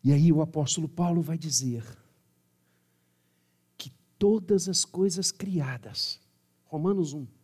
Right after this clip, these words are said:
todas as coisas criadas, projeta pra gente o verso vinte e vinte e um, por favor, de Romanos um. Todas as coisas que foram feitas, criadas,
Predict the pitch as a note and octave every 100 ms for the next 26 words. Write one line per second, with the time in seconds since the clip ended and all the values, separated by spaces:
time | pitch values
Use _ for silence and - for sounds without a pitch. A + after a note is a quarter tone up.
0 | _ _ _ _ _ _ _ _ _ -
1 | A#3+ C4 A3 G#3 G#3 - - G#3 F3+ -
2 | F3+ E3+ D#3 C#3+ - _ _ _ G#3 G#3
3 | C4+ B3 - G3 F3+ G#3 F3+ E3 - _
4 | - E3 E3 G3+ - E3 F3+ G#3+ F3 E3
5 | E3+ E3+ F3 E3+ D3 D3+ B2+ E3 C#3+ C3+
6 | C#3+ D#3 D3 B2+ D#3+ D#3+ _ _ _ _
7 | _ _ _ _ _ - B3+ C4+ G3 A#3+
8 | F#3 G3+ - - A3 G3+ G3 - F#3+ -
9 | G#3 G3+ F3+ - - G3+ F#3+ - A2+ -
10 | - - _ _ _ - A#3+ G3 D#3 F#3+
11 | G3 D#3 B2+ -